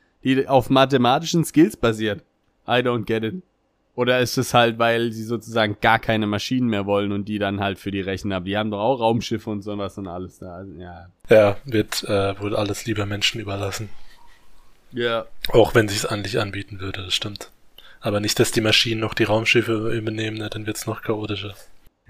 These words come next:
Speaker 1: Ja, aber hier müssen wir uns auch so ein bisschen an Warhammer erinnert gefühlt, ne? Der Maschinengeist, der Geist in der Maschine, die Maschinenprediger und so, ne?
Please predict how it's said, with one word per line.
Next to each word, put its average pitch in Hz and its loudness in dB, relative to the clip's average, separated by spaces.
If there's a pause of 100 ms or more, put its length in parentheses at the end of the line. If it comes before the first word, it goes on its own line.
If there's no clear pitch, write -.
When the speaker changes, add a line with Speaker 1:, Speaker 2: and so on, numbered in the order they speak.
(160)
Speaker 1:
Ja, 117 0
aber 147 4
hier 151 2
müssen 180 -2
wir 185 -2
uns 180 -4
auch 175 -2
so 175 -6
ein 170 -6
bisschen 165 -8
an 156 0
Warhammer 143 4
erinnert 127 -2
gefühlt, 101 -4
ne? 110 -2
Der 110 0
Maschinengeist, 107 -2
der 98 -2
Geist 101 -4
in 110 0
der 107 0
Maschine, 110 -2
die 101 -6
Maschinenprediger 107 0
und 107 2
so, 107 0
ne? 107 -4